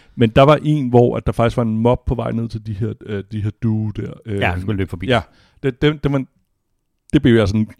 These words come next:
Speaker 2: Den skulle du
Speaker 1: grundigt
Speaker 2: forbi.
Speaker 1: irriterende af, præcis. Men ellers var det jo det der, hvor du kom direkte hen til bossfighten,
Speaker 2: Ja.
Speaker 1: og det synes jeg jo ligesom er
Speaker 2: Altså, det, som er lidt
Speaker 1: Ja.
Speaker 2: forskellen med, med, med Silksong, så er det jo, at, øhm, når
Speaker 1: Farum
Speaker 2: du
Speaker 1: Midtpunkt var det,
Speaker 2: Ja.
Speaker 1: joken var.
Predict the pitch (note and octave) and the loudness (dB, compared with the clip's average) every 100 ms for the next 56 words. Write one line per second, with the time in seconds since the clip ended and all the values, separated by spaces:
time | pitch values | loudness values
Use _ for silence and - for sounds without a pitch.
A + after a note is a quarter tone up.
0 | - C3 C#3 E3+ B2 A#2+ A#2+ G#2+ A2+ G#2 | -6 0 0 4 4 4 2 2 2 0
1 | G2 - F#2+ - - A#2 G#2+ F#2+ _ - | -2 -6 -8 -10 -8 -4 -4 -6 _ -2
2 | C#3 C3+ - A2+ A#2 A2 A#2 G#2 G2+ G2+ | 2 4 4 4 4 2 2 2 0 0
3 | - G#2 B2 G#2+ F#2+ G#2+ G2 F#2 G#2 G#2 | -2 0 0 0 0 -2 -6 -6 -6 -4
4 | F#2+ G#2 A2 A2 B2 A#2 - - A2+ A#2 | -4 -4 -8 -6 -6 -6 -8 -10 -2 -2
5 | G2+ G2 G#2 G2 F#2+ _ - G2+ G2 C#3 | -2 -4 -4 -4 -6 _ -8 -6 -2 2
6 | D#3 B2 G2+ G#2+ B2 - A#2 G2 G#2+ F#2 | 4 4 2 2 2 2 0 0 -2 -4
7 | - G#2+ - G#2+ F#2 A2+ G2+ G#2+ F#2+ G#2+ | -6 -8 -6 -6 -4 -4 -4 -4 -2 -2
8 | G2 G2+ G2 E2+ F2 - - G2 F#2 F2 | -2 -2 -4 -6 -10 -10 -18 -8 -6 -4
9 | E2 D#2 D2 - - _ B2 G#2+ A#2 A2+ | -6 -10 -14 -16 -20 _ -6 2 6 6
10 | A2+ B2 - G#2 G#2 G#2+ G#2 F#2+ F#2+ G2+ | 6 2 2 -2 -2 -10 -12 -14 -8 -6
11 | F#2 F#2+ | -6 -8